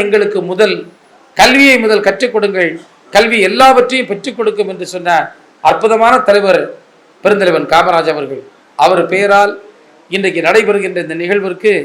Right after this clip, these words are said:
நான் உண்மையிலேயே என்னுடைய மிகுந்த பாராட்டை தெரிவித்துக் கொள்கின்றேன். பல தலைவர்கள் பல்வேறு கருத்துக்களை பேச இருக்கின்றார்கள். நானும் பல்வேறு பிரச்சனைகளோடு இன்று வந்திருக்கின்ற காரணத்தினால் செல்ல வேண்டிய ஒரு சூழலில் இருந்து கொண்டிருக்கின்றேன். இந்த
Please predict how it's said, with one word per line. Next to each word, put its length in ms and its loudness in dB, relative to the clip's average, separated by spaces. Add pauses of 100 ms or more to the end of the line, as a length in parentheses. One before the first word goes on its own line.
(540)
நான் 240 2
உண்மையிலேயே 420 4
என்னுடைய 260 -2
மிகுந்த 280 -6 (120)
பாராட்டை 320 2
தெரிவித்துக் 420 -10
கொள்கின்றேன். 440 -6 (580)
பல 100 6 (160)
தலைவர்கள் 480 -2
பல்வேறு 380 -4
கருத்துக்களை 500 -6
பேச 220 -8
இருக்கின்றார்கள். 600 -4 (680)
நானும் 420 4 (540)
பல்வேறு 400 4 (340)
பிரச்சனைகளோடு 580 0
இன்று 160 -6
வந்திருக்கின்ற 500 -8
காரணத்தினால் 520 -2 (460)
செல்ல 280 -2
வேண்டிய 300 0
ஒரு 60 -6 (100)
சூழலில் 300 -6
இருந்து 220 -10
கொண்டிருக்கின்றேன். 640 -8 (680)
இந்த 160 0